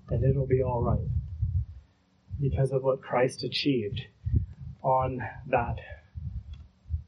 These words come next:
Roman contraption." So today's message, friends, is really about faith.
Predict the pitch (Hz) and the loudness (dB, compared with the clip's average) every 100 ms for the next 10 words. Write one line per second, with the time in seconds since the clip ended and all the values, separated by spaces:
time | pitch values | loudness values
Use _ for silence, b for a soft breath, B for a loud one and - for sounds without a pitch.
0 | _ - 120 135 135 127 123 - 117 113 | _ -2 4 4 4 -2 -6 -6 -2 -2
1 | - - - - B B B B B _ | -2 -6 -10 -18 B B B B B _
2 | _ b b b b b - 170 160 170 | _ b b b b b 0 2 4 4
3 | 190 240 165 160 143 143 135 - 139 127 | 6 4 4 2 4 2 2 0 -2 -2
4 | 120 131 147 143 123 113 104 - 120 101 | 2 4 6 6 4 2 0 0 0 0
5 | - | -2